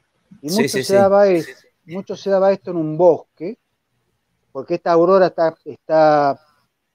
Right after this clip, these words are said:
Speaker 1: eh, tiene dos bosques dentro de su perímetro, de eucaliptales,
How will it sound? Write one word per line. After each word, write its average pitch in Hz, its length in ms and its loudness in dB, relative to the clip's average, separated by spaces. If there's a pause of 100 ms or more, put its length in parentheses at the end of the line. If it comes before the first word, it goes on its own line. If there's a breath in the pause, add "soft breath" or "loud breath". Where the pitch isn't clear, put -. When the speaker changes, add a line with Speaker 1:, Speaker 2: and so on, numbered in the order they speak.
(400)
Speaker 1:
eh, 139 80 -16
tiene 165 220 -6
dos 160 180 0
bosques 185 420 -6
dentro 120 280 -14
de 113 40 -16
su 120 140 -18
perímetro, 143 880 -8
de 120 140 -16
eucaliptales, 123 920 -10